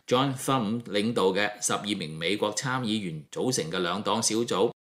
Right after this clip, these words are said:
喺三月七號宣布立法，為商務部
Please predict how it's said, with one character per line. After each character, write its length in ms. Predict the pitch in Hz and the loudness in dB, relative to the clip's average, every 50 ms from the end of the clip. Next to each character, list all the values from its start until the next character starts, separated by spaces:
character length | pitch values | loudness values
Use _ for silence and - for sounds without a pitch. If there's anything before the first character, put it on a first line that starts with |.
| _ _ - | _ _ 0
喺 140 | - 123 147 | 2 2 4
三 280 | - - 180 165 165 160 | 4 4 4 4 4 2
月 100 | 127 107 | 0 -2
七 160 | - - 160 | -2 -2 0
號 180 | 143 131 110 95 | 0 2 2 2
宣 240 | - - 139 135 | 2 0 0 0
布 180 | 117 117 101 98 | 2 2 4 4
立 100 | 92 92 | 4 2
法， 420 | 82 - - 95 98 113 - - - - _ _ _ - | -2 -4 -4 -2 -2 -2 -2 -4 -8 -18 _ _ _ -2
為 180 | 95 98 101 | 0 2 2
商 260 | 98 - 147 143 151 | 2 4 4 4 4
務 140 | 147 120 104 | 4 4 4
部 320 | 95 98 98 95 90 82 | 4 4 4 2 2 0